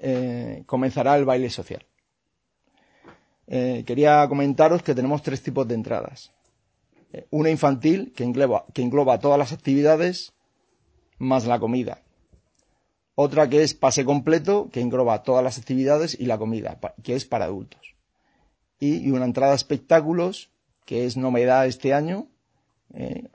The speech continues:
a un precio de cinco euros y que engloba todas las actividades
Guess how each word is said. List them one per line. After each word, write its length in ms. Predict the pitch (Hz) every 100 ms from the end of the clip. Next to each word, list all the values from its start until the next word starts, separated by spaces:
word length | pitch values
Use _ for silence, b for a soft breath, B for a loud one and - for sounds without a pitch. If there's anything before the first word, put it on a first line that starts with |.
| - -
a 80 | 127
un 120 | 131
precio 340 | - 113 135
de 80 | 123
cinco 360 | 120 143 143 143
euros 520 | 151 165 190 254 - _ _ _ _ _ _ _ -
y 340 | 151 156 156
que 160 | - 120
engloba 540 | 127 123 147 151 151
todas 200 | 147 143
las 160 | 143 147
actividades 680 | - 147 151 156 160 -